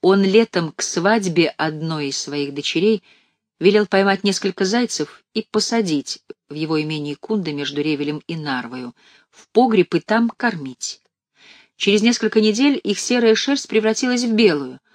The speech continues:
какая у них бывает зимою. Отсюда легко догадаться о причине подобной перемены.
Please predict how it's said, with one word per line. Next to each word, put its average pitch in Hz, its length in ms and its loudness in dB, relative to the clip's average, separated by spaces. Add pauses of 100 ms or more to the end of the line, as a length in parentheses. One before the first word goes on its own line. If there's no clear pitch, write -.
(160)
какая 160 360 0
у 156 40 0
них 156 180 -4
бывает 160 360 -2
зимою. 151 520 -2 (1000)
Отсюда 165 360 -2
легко 151 280 -2
догадаться 160 580 -4
о - 160 -8
причине 185 520 -2
подобной 139 460 -6
перемены. 127 600 -10